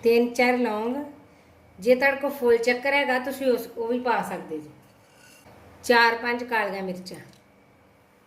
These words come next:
ਅੱਧਾ ਕੁ ਚਮਚਾ ਸਾਬਤ ਜੀਰਾ, ਚਮਚੇ ਦਾ ਚੌਥਾ ਹਿੱਸਾ ਅਜਵਾਇਣ, ਬਿਲਕੁਲ ਥੋੜ੍ਹਾ ਜਿਹਾ ਮਿੱਠਾ ਸੋਡਾ,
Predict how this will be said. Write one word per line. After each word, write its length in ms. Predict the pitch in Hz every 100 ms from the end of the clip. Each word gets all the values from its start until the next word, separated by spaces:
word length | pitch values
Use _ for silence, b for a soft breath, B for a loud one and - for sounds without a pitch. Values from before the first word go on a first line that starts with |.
| _ _ - - - - - - - - - - - - 247
ਅੱਧਾ 220 | 240 285
ਕੁ 100 | 311
ਚਮਚਾ 360 | 294 262 269
ਸਾਬਤ 460 | 269 254 226 220 -
ਜੀਰਾ, 320 | 196 220 233 294 302 - _ _ _ _ _ _ _ - _
ਚਮਚੇ 400 | 247 247 247 269
ਦਾ 140 | 269 277
ਚੌਥਾ 400 | 277 233 233 247
ਹਿੱਸਾ 400 | 262 269 - 233 247 -
ਅਜਵਾਇਣ, 440 | 220 208 190 160 151 - - - - - - - - - - - _ - - -
ਬਿਲਕੁਲ 480 | 233 277 277 320 294
ਥੋੜ੍ਹਾ 340 | 247 254 269
ਜਿਹਾ 140 | 269 262
ਮਿੱਠਾ 360 | 254 254 208 190
ਸੋਡਾ, 340 | 185 175 170